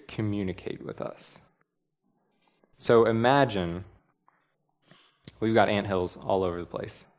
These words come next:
right? Imagine that you knew that your lawn was about to be mowed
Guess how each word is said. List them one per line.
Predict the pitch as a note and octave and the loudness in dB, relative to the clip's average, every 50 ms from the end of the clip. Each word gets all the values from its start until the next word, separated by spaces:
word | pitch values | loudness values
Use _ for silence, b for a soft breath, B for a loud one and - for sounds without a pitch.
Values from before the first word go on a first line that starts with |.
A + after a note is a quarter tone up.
| _ _ - | _ _ -10
right? | - F2+ E2+ - - - - _ b b b b b b b b b b - - | -6 -4 -4 -4 -6 -8 -14 _ b b b b b b b b b b -10 -6
Imagine | G2 G2+ G#2 A2 A#2 B2 A#2+ B2 B2+ A#2+ A#2+ A#2+ A2+ G2 F2 - G#2+ | 0 4 4 6 6 6 4 4 2 2 0 0 -4 -6 -10 -10 -2
that | G#2 G#2 G2 G2 G2 G2 - - - _ _ _ | 2 4 4 6 4 2 0 -2 -18 _ _ _
you | - A2 A2+ B2+ C3+ | -10 -4 0 0 2
knew | C3 B2 B2 C3 C#3+ D3 C3+ A2 G2+ F#2+ F#2 G2+ A2 A2 - b b b b b b b b b b b _ _ _ - | 2 2 4 4 6 6 6 6 4 2 0 -2 -4 -8 -16 b b b b b b b b b b b _ _ _ 0
that | G#2 G#2 | 0 2
your | F#2+ G2+ G2+ G2 | 2 2 0 2
lawn | G2 G#2 A2+ A#2 A2+ G#2+ G2+ | 4 4 6 6 6 6 4
was | F#2+ F#2 F2 | 2 0 -2
about | G2 F2+ G2 G2 G2 - | 0 2 2 0 0 -2
to | G#2+ | -4
be | G#2+ G#2 G2 | -4 -2 -2
mowed | G2 G2 G2+ G2+ F#2 F2 F2 - - | 0 0 2 0 0 0 -2 -6 -10